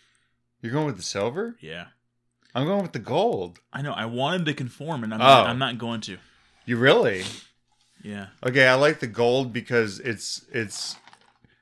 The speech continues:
Speaker 1: great upfront flavor, you know, but lots of good ginger and everything.
Speaker 2: Yeah, and
Speaker 1: The
Speaker 2: you're
Speaker 1: si-
Speaker 2: right about that. The silver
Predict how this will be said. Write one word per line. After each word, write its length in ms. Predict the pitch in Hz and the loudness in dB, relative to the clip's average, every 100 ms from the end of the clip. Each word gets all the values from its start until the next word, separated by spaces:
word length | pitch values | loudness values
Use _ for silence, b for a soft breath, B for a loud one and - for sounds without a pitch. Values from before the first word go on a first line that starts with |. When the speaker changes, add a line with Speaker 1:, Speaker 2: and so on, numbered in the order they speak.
| b _ _ 120 | b _ _ -10
Speaker 1:
great 440 | 113 127 135 - | 4 4 4 0
upfront 580 | 120 123 - 120 120 127 | -2 -2 -2 -2 -2 -4
flavor, 760 | - 113 113 110 120 123 123 _ _ _ _ _ _ _ _ _ | -4 0 0 -2 -6 -6 -10 _ _ _ _ _ _ _ _ _
you 160 | 120 120 | -6 -2
know, 400 | 117 117 120 117 _ _ _ _ | 0 -2 -4 -12 _ _ _ _
but 200 | 113 107 - | -2 -2 -4
lots 400 | 113 107 107 107 120 | -8 -4 -4 -4 -10
of 160 | 117 | -10
good 200 | 107 107 | -6 -6
ginger 480 | 104 110 107 110 110 | -6 -6 -4 -2 0
and 100 | 107 | 0
everything. 640 | 107 104 101 113 107 107 107 _ | -2 -4 -6 -6 -6 -8 -14 _
Speaker 2:
Yeah, 180 | 117 107 _ | -20 -20 _
and 160 | - 147 | -10 -4
Speaker 1:
The 60 | 117 | -2
Speaker 2:
you're 80 | |
Speaker 1:
si- 100 | 147 | 0
Speaker 2:
right 200 | 160 151 | 0 -2
about 180 | 113 117 | -4 -6
that. 140 | 113 107 | -6 -8
The 100 | 113 | -10
silver 540 | - 156 156 165 - | -6 -6 -4 -6 -8